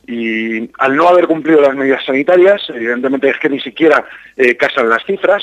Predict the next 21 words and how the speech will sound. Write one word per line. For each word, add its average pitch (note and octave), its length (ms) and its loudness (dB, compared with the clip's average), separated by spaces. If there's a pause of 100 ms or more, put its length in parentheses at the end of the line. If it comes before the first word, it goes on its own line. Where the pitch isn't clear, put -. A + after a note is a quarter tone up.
Ayer B2 300 2
el A#2+ 140 2
ministro A#2+ 560 -2
Illa B2 440 2
en A2+ 120 -2
televisión A#2 420 -6
española B2+ 500 -2
lo A#2 120 2
vi, D#3 180 -2 (500)
diciendo B2 720 -2
que A#2+ 300 2
en A2+ 340 -6
la A2+ 100 -2
capital A#2 380 -2
de A2+ 60 -4
España B2+ 500 -4 (460)
había A2+ 640 0
seiscientos C3 800 -2
sesenta A2 480 -6
y G#2 60 -6
seis, A2 380 -2